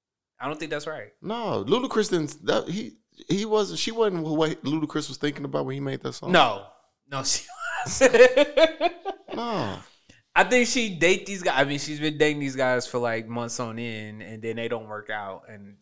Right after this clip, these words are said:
Speaker 1: that's, I mean, and they're all high.
Speaker 2: I think she gets bored. That's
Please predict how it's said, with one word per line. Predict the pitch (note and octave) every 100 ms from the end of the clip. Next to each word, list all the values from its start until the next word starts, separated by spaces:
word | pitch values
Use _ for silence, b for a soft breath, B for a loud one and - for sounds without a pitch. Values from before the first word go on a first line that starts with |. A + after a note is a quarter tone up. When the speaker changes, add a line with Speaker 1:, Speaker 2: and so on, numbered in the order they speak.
| -
Speaker 1:
that's, | A#2 - -
I | E3+
mean, | F#3+ F#3+
and | F#3+
they're | G3 G3
all | F#3 F#3 F3
high. | E3 F3+ F3+ F3 E3+ E3 D3 - -
Speaker 2:
I | C#3+
think | F#3 D#3+
she | E3+
gets | C#3+
bored. | G#2+ A2+ A2+ F2+ - _ _ _ _ _ _ -
That's | C#3+ D3